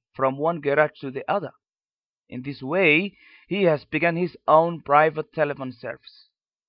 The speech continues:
No wrong numbers. Casharkan waxa uu ka sheekaynayaa ama uu ku dhisan yahay laba tennis oo kala ah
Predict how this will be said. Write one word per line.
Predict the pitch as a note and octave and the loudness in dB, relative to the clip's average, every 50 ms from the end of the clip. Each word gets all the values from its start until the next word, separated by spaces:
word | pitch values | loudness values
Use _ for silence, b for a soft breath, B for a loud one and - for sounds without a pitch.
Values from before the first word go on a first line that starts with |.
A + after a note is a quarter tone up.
| _ _ _ _ _ _ _ _ _ _ _ _ _ _ _ _ _ _ _ _ _ _ _ _ _ _ _ _ _ _ _ _ _ _ _ _ _ _ _ _ _ _ _ _ _ _ _ _ _ _ | _ _ _ _ _ _ _ _ _ _ _ _ _ _ _ _ _ _ _ _ _ _ _ _ _ _ _ _ _ _ _ _ _ _ _ _ _ _ _ _ _ _ _ _ _ _ _ _ _ _
No | - F#3+ A3+ B3 B3+ | 0 4 6 6 6
wrong | A3+ A3+ A3+ A3+ G3 G#3 | 8 8 8 8 8 8
numbers. | G3+ G#3 G#3 G3 D#3 D#3 D3+ C#3+ | 8 8 8 8 8 6 4 4
Casharkan | - F3+ D#3+ G3+ G3+ F3 G3 - - G3 F#3+ E3+ D#3 | 4 6 6 6 6 6 2 2 4 4 4 4 4
waxa | - E3 F3 | 6 8 8
uu | E3+ F3 | 8 6
ka | - - A3 | 4 -2 -2
sheekaynayaa | - F3+ F3+ D#3+ - F3+ F#3+ F#3 E3+ D#3+ D#3+ E3 F#3+ G#3+ F#3+ _ _ _ _ _ _ _ _ _ _ _ - | 0 0 0 2 2 2 2 2 2 4 4 4 4 4 2 _ _ _ _ _ _ _ _ _ _ _ -2
ama | - C#3+ D3+ D3 - - | 0 2 2 2 0 -2
uu | D#3 D3+ | -4 -8
ku | - - A#3+ | -8 -8 -8
dhisan | G3+ F#3 - G3 G3 | -8 -6 -4 -4 -4
yahay | F3 D3+ C3 C#3+ C#3 - - _ - | -2 -2 0 0 0 -2 -4 _ 0
laba | - D#3 E3 F#3+ F#3 | 2 4 4 4 2
tennis | - E3 E3 E3 F3 F3+ - - | 0 0 0 0 0 -4 -6 -6
oo | - D3 B2+ | -6 -6 -4
kala | - D3+ C#3 C#3 D#3 F#3 | 0 2 4 6 6 6
ah | F3+ D#3+ | 6 4